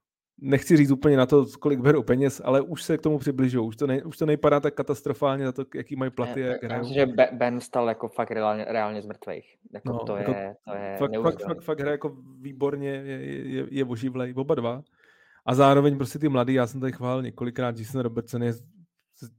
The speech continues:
Speaker 1: to je už je superstar ligy, jako to už prostě to je možná, pořád se po něm jako tolik nemluví, ale teď v každém zápase dává góla, jako to je prostě neuvěřitelný hráč.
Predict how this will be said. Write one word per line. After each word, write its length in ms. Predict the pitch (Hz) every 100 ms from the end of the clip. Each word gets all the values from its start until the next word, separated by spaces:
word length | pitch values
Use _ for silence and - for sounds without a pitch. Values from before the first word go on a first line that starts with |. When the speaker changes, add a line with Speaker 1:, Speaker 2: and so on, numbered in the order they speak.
| -
Speaker 1:
to 80 |
je 60 | 123
už 140 | 120
je 60 | 135
superstar 560 | 127 120 123 117 123 113
ligy, 260 | 120 120
jako 200 | 104 113
to 100 | 110
už 160 | 113 110
prostě 300 | 120 107 117
to 160 | 123
je 80 | 120
možná, 420 | 120 120 120 131
pořád 380 | 123 127 131 151
se 80 | 151
po 100 | 151
něm 220 | 156 143
jako 180 | 139 151
tolik 200 | 147 143
nemluví, 440 | 127 127 131 127
ale 120 | 131 127 _ -
teď 140 | 131 _ -
v 100 | -
každém 300 | - 143 139
zápase 360 | 135 120 127 135
dává 280 | 123 123 123
góla, 320 | 117 139 113
jako 160 | 113
to 120 | 113 120
je 80 |
prostě 280 | 120 - -
neuvěřitelný 580 | 120 131 123 117 120 117
hráč. 360 | 117 120 120